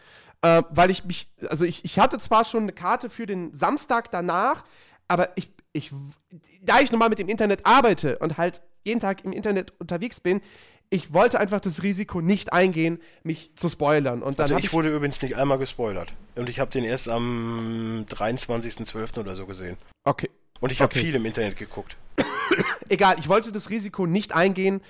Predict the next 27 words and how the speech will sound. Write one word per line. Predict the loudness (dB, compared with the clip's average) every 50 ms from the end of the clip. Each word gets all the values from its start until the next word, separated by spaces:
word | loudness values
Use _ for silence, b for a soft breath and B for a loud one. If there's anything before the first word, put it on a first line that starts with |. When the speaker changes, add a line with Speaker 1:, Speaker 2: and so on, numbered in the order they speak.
| B B B B
Speaker 1:
und | 4 4
dann | 6 6
hatte | 6 4 4
ich | 2 0 -2
gesehen, | -4 0 2 2 2 2
ey, | 2 2 2 2 0 -4
es | -6 -6 -2 0
sind | 2 2 2 2 2
noch | 2 2 2 0
genug | -2 0 0 0 -2 -2 -2
Plätze | 0 0 0 0 -2 -2 -2 -2 -4 -6
frei | -8 -6 -2 -2 -2
im | -2 -4 -8 -12
Kino. | -12 -10 -8 -6 -6 -6 -8 b b b b
Also | b -4 -4 -4
bin | -4 -6 -6
ich | -6 -4
dann | -4 -4 -4
in | -2
die | -2 -2
Mitternachtsvorstellung | -2 -4 -4 -6 -8 -8 -10 -10 -10 -10 -10 -8 -10 -10 -10 -10
spontan | -8 -10 -10 -8 -6 -6 -6 -6
reingegangen. | -4 -4 -6 -4 -6 -8 -8 -10 -12 -14 -14 b b b b b b b b
Und | 0 0 0
ich | -2 -6 -2
kam | 0 0 0 4
raus | 6 6 8 8 8 6 2 -2 -10